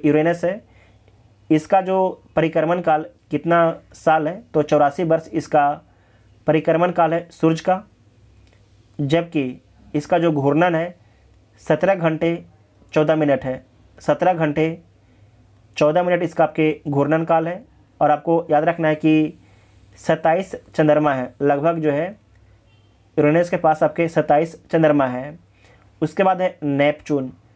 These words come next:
नेपच्यून का जो घूर्णन काल है एक सौ चौसठ साल है और अपने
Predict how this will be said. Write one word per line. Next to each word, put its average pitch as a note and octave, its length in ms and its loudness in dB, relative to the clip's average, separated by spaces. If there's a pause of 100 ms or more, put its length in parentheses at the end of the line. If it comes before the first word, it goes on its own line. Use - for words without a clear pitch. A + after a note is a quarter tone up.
(380)
नेपच्यून D#3 400 0
का F#3+ 120 -2
जो F3 320 -2
घूर्णन D3 380 -2
काल D#3 220 0
है D#3+ 100 -6
एक - 180 -4
सौ E3 120 0
चौसठ D#3 480 -2 (300)
साल D3 440 0
है F#3+ 140 -6 (1200)
और D3+ 320 4
अपने E3+ 280 0